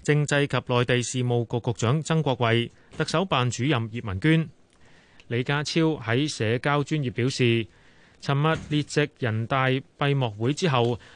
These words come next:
今日起一連幾日將會陸續拜訪不同嘅中央部委同機構，就雙方共同關心嘅議題交換意見。佢又話，尋日起已經同不同嘅局長為拜訪做好準備工作。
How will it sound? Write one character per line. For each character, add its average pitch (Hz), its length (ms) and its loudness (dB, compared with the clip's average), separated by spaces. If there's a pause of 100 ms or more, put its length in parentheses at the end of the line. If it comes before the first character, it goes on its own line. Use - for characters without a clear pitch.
今 160 160 0
日 135 80 2
起 123 320 0
一 156 100 -2
連 95 260 -2
幾 110 80 -4
日 131 260 0 (300)
將 170 260 0
會 120 160 0
陸 117 140 -2
續 113 180 -6
拜 127 240 0
訪 120 300 -4
不 170 100 -2
同 90 240 -6
嘅 127 160 2
中 175 220 -2
央 170 220 2
部 107 200 -2
委 113 240 0 (180)
同 92 240 -4
機 151 220 0
構， 127 340 2 (280)
就 156 240 2
雙 208 280 -2
方 202 240 0
共 127 240 -2
同 104 280 -4
關 170 200 0
心 165 240 -2
嘅 139 100 0
議 104 200 -4
題 90 240 -4
交 139 220 0
換 104 200 0
意 117 120 2
見。 120 320 2 (420)
佢 143 80 0
又 131 140 4
話， 123 360 2 (240)
尋 131 220 -2
日 143 100 2
起 160 300 2
已 135 160 0
經 190 260 -2
同 98 300 -4
不 180 120 -6
同 95 200 -6
嘅 127 100 0
局 127 200 -6
長 143 340 2
為 113 280 0
拜 120 240 0
訪 123 360 -2
做 98 240 -6
好 104 120 -2
準 120 340 -4
備 92 160 -4
工 127 180 -2
作。 110 260 0